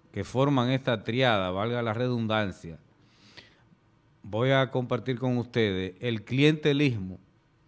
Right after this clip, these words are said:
el dispendio y la corrupción, que son tres cosas diferentes,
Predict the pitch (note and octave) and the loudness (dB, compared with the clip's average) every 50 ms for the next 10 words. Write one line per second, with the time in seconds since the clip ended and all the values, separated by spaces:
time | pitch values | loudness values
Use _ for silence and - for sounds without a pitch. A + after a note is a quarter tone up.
0 | _ _ _ _ _ _ _ _ _ - B2+ C3+ D3+ D#3+ D#3+ D3 D3+ C#3+ - - | _ _ _ _ _ _ _ _ _ -2 2 4 4 4 4 2 2 0 0 -2
1 | - - C#3+ C#3 C3+ B2 G#2+ F#2+ F#2+ F#2 F2+ F2 - - - _ _ _ _ _ | 4 6 8 8 10 8 8 6 4 4 2 0 -4 -10 -18 _ _ _ _ _
2 | _ _ - A#2+ B2 A#2+ A2+ G#2+ - - A2+ G#2 G2+ A2+ G2+ - - - A2+ G#2+ | _ _ -6 -2 0 0 0 0 2 2 4 4 6 4 4 2 2 4 6 6
3 | F#2+ D#2+ D2+ C#2 - - _ _ _ _ - - G2+ - A#2 B2 B2 A2 A#2+ B2 | 6 4 0 -6 -12 -18 _ _ _ _ -14 -12 -8 -6 -6 -6 -4 -2 0 0
4 | B2+ A#2 - C3+ C3+ B2+ - B2 A#2 A2+ G#2+ - - F#2+ F2+ F2 E2 D#2 D2+ - | 0 0 2 4 4 4 4 2 0 0 -2 -2 -4 -4 -4 -2 -4 -4 -6 -10